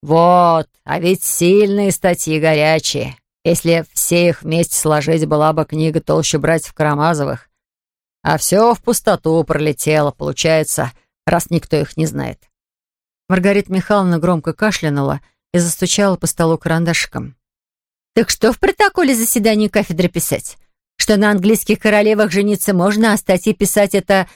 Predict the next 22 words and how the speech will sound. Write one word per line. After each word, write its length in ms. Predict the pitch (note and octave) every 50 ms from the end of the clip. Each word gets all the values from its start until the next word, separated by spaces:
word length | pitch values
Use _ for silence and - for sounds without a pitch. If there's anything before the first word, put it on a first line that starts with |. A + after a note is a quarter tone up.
| _ -
залёт 420 | F3+ E3+ G#3 G3 G3 F#3+ F#3 -
войн? 340 | F#3 A3+ F4 B4 A4+ - C#3 - _ _ _ _ _ _ _ _ _ _ -
Только 220 | A#3 G#3 - A#3
покороче, 540 | - A3 A3 - A#3 G3+ F#3 E3 - - F#3
я 40 | F#3
домой 220 | F#3+ F3+ D#3+ D#3
хочу, 340 | - - C#3+ C#3+ - - F3
у 40 | F#3
меня 220 | F#3 F#3 F#3 F#3+
сериал 300 | F3+ - G3+ F3+ D#3+ D3+
начинается». 680 | D#3 D#3 - - D#3 D#3 D3+ C#3+ C#3 - - - - D#3 _ _ _ _ _ _ _ _ _ _ _ _ _ _ _ _ _ _ _
«Да 180 | - D#3 D#3 C#3+
что 400 | - - - - D#3+ F3 F#3+ F#3
тут 260 | - E3+ D#3+ - _
писать? 600 | - D3+ D3+ - - D#3 D#3 D#3 D3 C#3+ - -
Пишите, 420 | - D3 - - D#3+ C#3+ - -
как 160 | - D#3 D#3
всегда. 460 | - - - E3 C#3+ D3 D3 D#3 D3+ D3
Провели, 460 | - - A#3 C#4 E3+ F3+ G3+ G#3+ G#3+
слушали, 540 | - - - D3+ D#3 D#3 - - D3+ C#3 C3+
присутствовали, 680 | - - D3+ D#3+ - - F3+ F3 - - - D#3 D3 C#3
постановили. 840 | - - - - - C#3+ C#3 C#3+ C#3+ C#3 C#3+ C#3 B2+ B2+ C3+ C3+